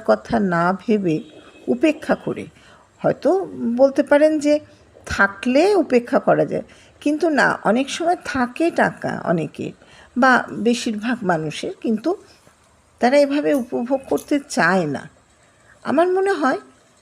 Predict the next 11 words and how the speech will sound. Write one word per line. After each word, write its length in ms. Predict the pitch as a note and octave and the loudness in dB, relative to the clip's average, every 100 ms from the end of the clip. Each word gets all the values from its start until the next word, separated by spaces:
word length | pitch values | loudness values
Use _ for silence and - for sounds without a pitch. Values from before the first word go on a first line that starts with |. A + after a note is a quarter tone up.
| _ | _
যে 200 | A3 B3+ C4 - | -2 0 0 -4
আমার 340 | - F#3 G#3+ C#4+ | 0 2 2 2
সাথে 360 | - D#4 D#4 | 2 0 0
সাথে 340 | D#4+ E4 - E4 | -2 -2 -2 0
তো 120 | E4+ | 2
আমি 180 | D#4+ D#4+ | 2 2
তো 140 | E4 | -4
জানি 340 | C4 F3+ F3+ A#3+ | 0 2 2 2
না 140 | D#4 | 2
কী 220 | D#4 E4+ | 0 -6
হবে, 400 | D#4 F4+ G#4 C#4+ | -2 -2 -2 -6